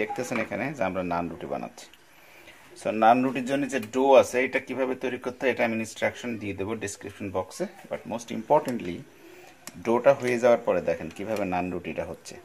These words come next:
কথা হচ্ছে এটা আটকে আছে কিভাবে। এটা আটকে থাকার নিয়ম হচ্ছে আমরা একটু পানি নিচে দিয়ে নিছি, মানে কড়াইতে, কড়াইতে একটু পানি দিয়ে তারপরে আপনি ওইটা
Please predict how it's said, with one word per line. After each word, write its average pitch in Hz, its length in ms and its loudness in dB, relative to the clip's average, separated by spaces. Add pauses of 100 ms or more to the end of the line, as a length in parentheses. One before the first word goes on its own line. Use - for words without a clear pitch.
(600)
কথা - 200 0
হচ্ছে 165 180 -2
এটা 160 180 8
আটকে - 280 0
আছে 123 160 -2
কিভাবে। 82 320 -4 (1300)
এটা 117 200 2
আটকে - 260 0
থাকার 127 240 -2
নিয়ম 120 220 0
হচ্ছে 131 180 -4 (120)
আমরা 127 180 2
একটু 139 120 -10 (220)
পানি 135 300 0 (120)
নিচে 117 180 -2 (160)
দিয়ে 87 200 -4
নিছি, - 200 -12 (2000)
মানে 85 180 -2 (380)
কড়াইতে, 95 380 6 (400)
কড়াইতে 120 320 6
একটু 143 120 -8 (160)
পানি 117 220 4 (120)
দিয়ে 135 140 2 (120)
তারপরে 95 300 0 (100)
আপনি 87 180 -6 (1040)
ওইটা 95 180 -8